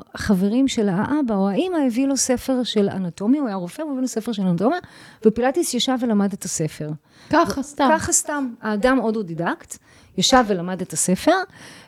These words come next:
Speaker 1: ובגיל ארבע עשרה יש עד, עד היום בכל מיני אתרים בא-, באינטרנט שאפשר לראות את הצילומים שלו, את הציורים שלו, כלומר שציירו אותו בתור דוגמן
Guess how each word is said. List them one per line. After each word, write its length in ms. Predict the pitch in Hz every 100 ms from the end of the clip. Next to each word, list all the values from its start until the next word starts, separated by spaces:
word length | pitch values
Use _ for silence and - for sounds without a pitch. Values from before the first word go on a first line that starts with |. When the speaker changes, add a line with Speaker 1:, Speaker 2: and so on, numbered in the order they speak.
| -
Speaker 1:
ובגיל 1200 | 170 160 190 180 180 175 _ - 190 180 208 320
ארבע 240 | 330 247
עשרה 300 | 302 311 -
יש 300 | 262 247 - -
עד, 220 | 247 247
עד 360 | 269 - 196 254
היום 180 | 254
בכל 260 | 208 - 233
מיני 480 | 254 254 220 202 190 190 165 -
אתרים 420 | 147 196 220 269
בא-, 160 | 220 196
באינטרנט 420 | 185 214 262 277 247
שאפשר 220 | 214 254
לראות 200 | 294 302 - - - - - 202
את 160 | 196 202
הצילומים 1120 | 185 185 - 196 190 - 226 208 214 277 320
שלו, 320 | - 330 339 359 - 202
את 120 | 208
הציורים 540 | 208 - 220 233 320
שלו, 340 | 285 226 190 208 349 - _ _ _ -
כלומר 240 | 247 226
שציירו 580 | 208 262 - 226 277 311
אותו 340 | 226 - - 359
בתור 280 | 247 254 269
דוגמן 500 | 208 214 233 262 339